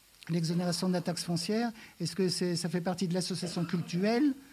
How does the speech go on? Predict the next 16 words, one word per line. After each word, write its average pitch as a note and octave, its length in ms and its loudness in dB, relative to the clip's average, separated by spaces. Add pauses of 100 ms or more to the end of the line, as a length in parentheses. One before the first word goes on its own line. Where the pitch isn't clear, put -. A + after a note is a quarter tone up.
(320)
ou, G#3 360 4
euh, F3+ 80 2
de F3 80 -2
la, F3+ 240 2
ou E3+ 640 2
d'un F#3 140 2
autre, G3+ 240 2
d'un F3+ 160 2
autre F#3+ 240 0
cas ? F3 320 2
Donc E3+ 240 -2
ça, E3 560 0
ça E3 160 -4
peut G3+ 140 0
se G3 120 0
discuter F3+ 680 0